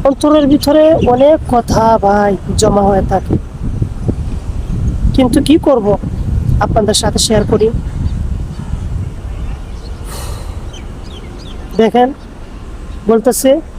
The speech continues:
কি বলতেছে? "ভাই, আমি চুরি করি, আমার নামাজ পড়লে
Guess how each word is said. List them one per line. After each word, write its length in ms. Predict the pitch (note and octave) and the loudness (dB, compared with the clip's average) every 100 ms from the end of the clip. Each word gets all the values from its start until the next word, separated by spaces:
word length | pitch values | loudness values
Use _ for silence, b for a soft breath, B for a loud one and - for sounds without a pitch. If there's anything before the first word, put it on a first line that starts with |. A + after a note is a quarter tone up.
| - - - - | -12 -10 -10 0
কি 100 | B3 | 2
বলতেছে? 460 | C4 B3+ B3+ C#4+ C#4+ - - - - - - - - - | 4 4 2 0 -2 -6 -14 -14 -14 -12 -12 -12 -10 0
"ভাই, 200 | F#3+ B3+ | 4 6
আমি 180 | C4+ C4+ | 6 4
চুরি 280 | - D4+ D4 | 4 4 6
করি, 240 | B3 G3 F3 - - - - - - - | 4 2 -2 -10 -10 -12 -10 -10 -10 -2
আমার 300 | A3 A3+ A#3 | 2 4 6
নামাজ 360 | A#3 A#3 A3+ - A3+ | 6 4 4 2 2
পড়লে 220 | G#3 | 2